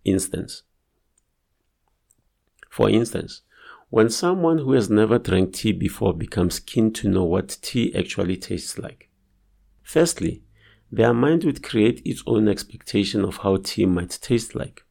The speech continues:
And then, once they actually get to taste it physically, they would then compare its physical taste to their imagined taste,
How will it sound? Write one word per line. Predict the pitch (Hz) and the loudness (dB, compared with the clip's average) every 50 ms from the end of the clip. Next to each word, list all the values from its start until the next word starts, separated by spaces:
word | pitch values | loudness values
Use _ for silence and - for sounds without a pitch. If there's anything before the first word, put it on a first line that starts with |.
| _ _ | _ _
And | - 104 92 90 92 | -2 2 2 4 6
then, | 117 123 107 85 85 85 - - - - _ _ - | 6 6 6 4 0 -6 -14 -20 -20 -20 _ _ -2
once | 104 - 120 131 156 160 | 2 4 4 4 2 2
they | - 147 - | 2 2 2
actually | 147 123 - - 127 123 131 | 0 -2 -2 0 0 0 0
get | 107 117 - - - | 0 -2 -2 -2 -2
to | - 107 | -6 -8
taste | - - - 113 107 107 - | -6 0 0 0 0 0 -4
it | - 104 - | -6 -6 -6
physically, | - - 123 110 104 104 - - - - - - - - _ _ _ _ _ - | -4 -4 -2 -2 -2 -4 -6 -6 -8 -8 -8 -16 -18 -20 _ _ _ _ _ -6
they | - 95 104 | 2 4 4
would | 110 117 120 107 | 6 6 4 4
then | 123 143 151 156 | 4 4 4 4
compare | 156 - 139 120 - - 120 120 | 4 2 0 2 4 4 4 4
its | - - 107 - - | 4 2 -2 -4 -6
physical | - - 120 107 107 - - 107 98 | -4 -2 -2 -2 -2 -2 0 0 0
taste | 95 101 - 120 113 110 107 - - - - | 0 0 0 0 0 0 -2 -6 -12 -10 -4
to | - 104 | -4 0
their | 92 98 92 | 2 2 0
imagined | - - 87 87 90 95 98 90 98 95 95 - - - | 2 0 2 2 2 2 2 0 -2 -2 -4 -6 -14 -10
taste, | - - - 107 95 - - - - | -4 -2 -2 -2 -2 -4 -8 -14 -18